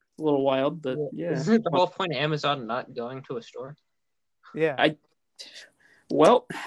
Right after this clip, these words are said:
Speaker 1: I guess the tables have turned.
Speaker 3: Well, all I know is that there's a
Speaker 2: Well,
Speaker 3: Lego
Speaker 2: what's that?
Speaker 3: store there.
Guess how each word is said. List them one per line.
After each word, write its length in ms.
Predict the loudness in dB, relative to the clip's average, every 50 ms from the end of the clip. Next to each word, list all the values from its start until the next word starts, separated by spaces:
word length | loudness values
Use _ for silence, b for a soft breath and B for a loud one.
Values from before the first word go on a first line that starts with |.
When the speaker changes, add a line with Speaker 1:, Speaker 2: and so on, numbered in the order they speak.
| -4 0
Speaker 1:
I 140 | 2 2 2
guess 460 | 2 4 4 4 4 2 -2 -12 -14 _ _ -2
the 120 | -2 -2
tables 460 | -2 -2 -4 -4 -2 -2 -4 -6 -6
have 140 | -8 -10 -6
turned. 300 | -4 -4 -4 -4 -6 -10 _ _ _ _ _ _ _ _ _ _ _ _ _ _
Speaker 3:
Well, 220 | -6 -6 -6 -6 _ _ _ _ 0 2
all 140 | 4 4
I 100 | 4 2
know 160 | 0 -4 -6 -6
is 100 | -6 -6
that 160 | -8 -6 -6
there's 180 | -6 -6 -6
a 40 | -6
Speaker 2:
Well, 80 | -4 -4
Speaker 3:
Lego 160 | -4 -4 -4 -6
Speaker 2:
what's 100 | -8 -10
that? 40 | -12 -12
Speaker 3:
store 200 | -10 -10 -10 -12
there. 280 | -12 -14 -16 -16 -18